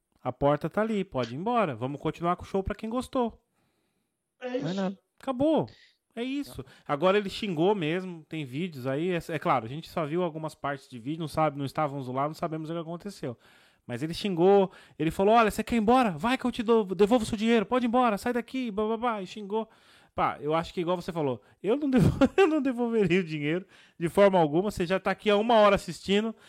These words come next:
Speaker 1: você já assistiu uma hora de show, trinta minutos, não vai ganhar nada de volta.
Speaker 3: Também
Speaker 2: É,
Speaker 3: acho que não.
Speaker 2: outra coisa, tu quer ver, ó, ele, ele tava, eh, gerou todo esse conflito, porque foi, é como eu, eu repito, são duas militâncias, né?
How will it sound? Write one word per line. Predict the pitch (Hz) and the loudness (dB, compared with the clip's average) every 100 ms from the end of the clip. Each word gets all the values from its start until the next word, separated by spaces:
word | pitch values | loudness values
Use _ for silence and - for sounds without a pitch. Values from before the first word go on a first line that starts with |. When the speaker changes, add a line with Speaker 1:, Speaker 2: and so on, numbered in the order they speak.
| _ | _
Speaker 1:
você | - | -4
já | 165 196 | 0 0
assistiu | 185 190 - 190 | 0 -8 0 2
uma | 180 202 | 2 2
hora | 196 196 | 2 2
de | 165 | -2
show, | - 165 185 180 139 113 - | -6 -2 0 0 -2 -6 -8
trinta | 175 185 | -6 -4
minutos, | 156 165 202 - | -4 -2 -2 -4
não | 170 185 | -10 -6
vai | 180 | -4
ganhar | 160 165 165 | -2 -2 -2
nada | 175 175 | -4 -6
de | 151 | -10
volta. | 127 120 _ _ _ _ _ _ _ _ _ _ - | -12 -12 _ _ _ _ _ _ _ _ _ _ -18
Speaker 3:
Também | 110 156 | -10 -6
Speaker 2:
É, | |
Speaker 3:
acho | 196 | -6
que | 147 | -8
não. | 127 _ | -12 _
Speaker 2:
outra | 202 208 180 | -4 -2 -2
coisa, | - 226 294 - 170 | 2 6 6 4 0
tu | - | -6
quer | 170 | -8
ver, | 135 214 269 | -4 -2 0
ó, | 147 - - _ _ | -2 -4 -16 _ _
ele, | - 170 185 190 190 185 175 165 156 - _ _ _ | -10 -8 -8 -8 -6 0 2 0 -2 -14 _ _ _
ele | 180 170 175 | -6 -4 0
tava, | 180 185 196 190 185 175 147 - _ _ _ _ _ - | 0 2 2 2 2 2 -2 -8 _ _ _ _ _ -14
eh, | 170 170 | -12 -10
gerou | - 247 220 254 | 2 4 6 4
todo | - 220 | 0 -4
esse | 220 - | -6 -6
conflito, | 220 - 202 247 - | -8 -6 -6 -8 -10
porque | 262 - | -16 -10
foi, | 254 208 | -4 -2
é | 185 196 | -2 -6
como | 190 196 | -4 0
eu, | 226 202 | 0 0
eu | 185 | 0
repito, | 214 220 233 - | -2 -2 -8 -10
são | 202 196 | -8 -2
duas | 202 214 | 2 2
militâncias, | 214 220 - 202 202 170 | 2 -2 0 0 0 -4
né? | 147 147 | -6 -6